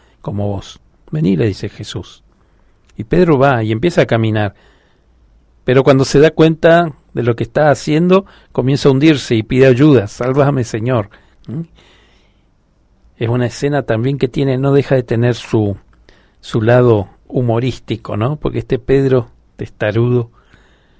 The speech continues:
se larga a caminar, pero, pero podríamos decir, él no puede creer lo que está haciendo y ahí es cuando se hunde. Y, y Jesús lo rescata y le dice, "Hombre de poca fe, ¿por qué dudaste?".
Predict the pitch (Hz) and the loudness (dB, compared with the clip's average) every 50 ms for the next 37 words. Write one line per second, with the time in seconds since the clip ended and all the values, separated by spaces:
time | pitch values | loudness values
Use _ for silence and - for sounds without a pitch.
0 | _ _ _ _ - - 110 104 110 131 131 131 127 117 110 - 120 107 107 107 | _ _ _ _ -16 -10 -6 -2 0 0 2 2 0 0 0 0 -2 0 0 0
1 | 107 107 110 110 110 110 - - 113 107 107 107 104 101 101 - _ _ _ _ | 0 2 2 0 0 -2 -2 -4 -2 0 0 0 0 -2 -4 -10 _ _ _ _
2 | _ _ _ _ _ - _ _ _ _ _ _ _ _ _ _ _ _ _ _ | _ _ _ _ _ -20 _ _ _ _ _ _ _ _ _ _ _ _ _ _
3 | _ _ _ _ - 120 127 120 120 120 127 143 147 151 139 123 113 - - 143 | _ _ _ _ -2 0 0 2 2 2 4 4 4 4 4 2 0 0 -2 -4
4 | - - _ - 160 180 175 147 120 - 131 113 110 110 - - 107 107 110 110 | -4 -4 _ 2 2 4 4 2 0 2 4 4 4 4 2 0 0 0 0 0
5 | 110 110 104 - - - 113 - - - 127 117 110 113 110 113 110 113 131 156 | 0 -2 -2 -4 -4 -4 -4 -4 -4 -4 -2 -2 0 0 0 2 2 2 2 0
6 | 156 120 - - 117 104 107 101 - - 110 104 101 98 98 95 98 - _ _ | -2 -2 -2 -2 -2 -2 -2 -4 -4 -4 -4 -4 -4 -4 -6 -8 -10 -14 _ _
7 | _ _ _ _ - - _ _ _ _ _ _ _ _ _ _ _ _ _ _ | _ _ _ _ -20 -20 _ _ _ _ _ _ _ _ _ _ _ _ _ _
8 | _ _ _ _ _ _ _ _ _ _ _ _ _ - 131 117 107 107 104 104 | _ _ _ _ _ _ _ _ _ _ _ _ _ -10 -8 -6 -4 -4 -4 -6
9 | 101 104 104 107 _ _ _ _ _ _ _ _ _ _ _ _ _ _ - - | -6 -8 -10 -12 _ _ _ _ _ _ _ _ _ _ _ _ _ _ -12 -10
10 | - - - 135 - - 151 143 - - - - - _ _ _ _ _ _ _ | -8 -4 -4 -4 -4 -4 -6 -6 -8 -12 -16 -18 -20 _ _ _ _ _ _ _
11 | _ _ _ _ _ _ _ _ - 113 107 101 107 101 - - - 151 151 151 | _ _ _ _ _ _ _ _ 0 0 0 0 0 -4 -6 -2 -2 -2 -2 -2
12 | - 127 110 110 110 113 127 120 - - - 110 110 104 101 98 113 131 131 127 | -2 -4 -2 0 -2 -2 -2 -4 -8 -10 -8 -6 -4 -4 -4 -4 -4 -4 -2 0
13 | 131 113 - - - - - 113 101 - - 151 147 117 120 104 - - 135 131 | -2 -2 -2 -4 -8 -8 -6 -8 -6 -4 -4 -4 -2 0 -2 -4 -2 0 0 0
14 | 123 117 110 117 135 135 - - _ - 101 92 - | 2 2 2 2 2 0 -2 -6 _ -12 -12 -12 -12